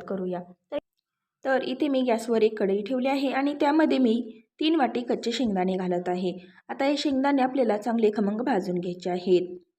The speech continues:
कलत्याने मी एकसारखे हलवत आहे, जेणेकरून ते करपू नयेत यासाठी. शेंगदाणे खाण्याचे आरोग्याला अनेक फायदे आहेत.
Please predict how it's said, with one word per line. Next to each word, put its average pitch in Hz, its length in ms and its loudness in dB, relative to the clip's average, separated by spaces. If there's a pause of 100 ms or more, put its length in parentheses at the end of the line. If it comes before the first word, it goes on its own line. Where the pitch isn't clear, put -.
(140)
कलत्याने 226 460 0
मी 226 220 0
एकसारखे 202 440 -2
हलवत 185 380 0
आहे, 185 200 0
जेणेकरून 208 560 0
ते 226 100 0
करपू 185 380 0
नयेत 202 240 -2
यासाठी. 185 800 -2
शेंगदाणे 269 420 2
खाण्याचे 277 520 -2
आरोग्याला 233 460 2 (100)
अनेक 247 300 0
फायदे 190 240 0
आहेत. 185 280 -2